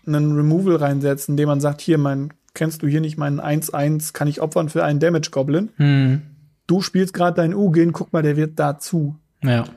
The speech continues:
Speaker 1: Also das sind, das ist eine Sache, wo ich glaube, dass diese Karte sogar auch in den Eternal-Formaten ein bisschen Einfluss generieren wird.
Speaker 2: Ja, das, also ich bin auf jeden Fall gespannt, ähm, was dabei kommt. Auch zum Beispiel,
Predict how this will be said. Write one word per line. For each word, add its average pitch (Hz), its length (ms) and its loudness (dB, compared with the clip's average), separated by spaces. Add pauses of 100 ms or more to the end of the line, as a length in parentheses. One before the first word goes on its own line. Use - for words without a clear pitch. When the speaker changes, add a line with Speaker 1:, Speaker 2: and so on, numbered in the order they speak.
(140)
Speaker 1:
Also 147 200 2
das 151 220 0
sind, 160 320 -2
das 156 120 2
ist 185 100 -2
eine 180 120 2
Sache, 170 280 -2
wo 156 100 0
ich 151 100 -4
glaube, 156 280 2
dass 147 300 -4 (120)
diese 185 240 2
Karte 170 380 0
sogar 156 420 0 (380)
auch 156 180 2
in 160 100 4
den 156 100 2
Eternal-Formaten 139 1120 -2
ein 135 60 -4
bisschen 156 260 -2
Einfluss 151 360 -2
generieren 123 440 -6
wird. 131 220 -10 (160)
Speaker 2:
Ja, 123 420 -2
das, - 460 -6 (340)
also 160 180 2
ich 170 120 0
bin 202 100 2
auf 196 100 0
jeden 180 120 2
Fall 165 140 2
gespannt, 147 640 0
ähm, 135 720 0 (180)
was 131 240 -2
dabei 127 400 0
kommt. 151 300 2
Auch - 180 -4
zum - 120 -2
Beispiel, 170 380 0